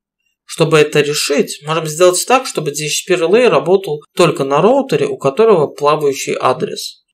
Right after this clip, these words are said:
То есть, чтобы по V R R P приезжал не только I P-адрес, но и сервис D H C Relay.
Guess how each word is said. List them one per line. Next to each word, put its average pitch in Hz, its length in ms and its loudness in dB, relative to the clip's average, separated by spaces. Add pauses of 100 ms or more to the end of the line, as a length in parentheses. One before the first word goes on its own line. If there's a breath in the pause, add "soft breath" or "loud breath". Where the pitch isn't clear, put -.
(360)
То 170 120 -2
есть, 160 140 -2
чтобы 160 460 -2
по 165 120 -4
V 147 160 -4
R 151 200 4
R 156 240 -2
P 285 180 -4 (260)
приезжал 160 480 0
не 151 100 -8
только 277 380 -2
I 151 200 2
P-адрес, - 520 -6 (140)
но 302 120 0
и 196 60 6
сервис 160 560 0 (100)
D 139 240 0
H - 220 -4
C 151 260 -4
Relay. 135 440 -2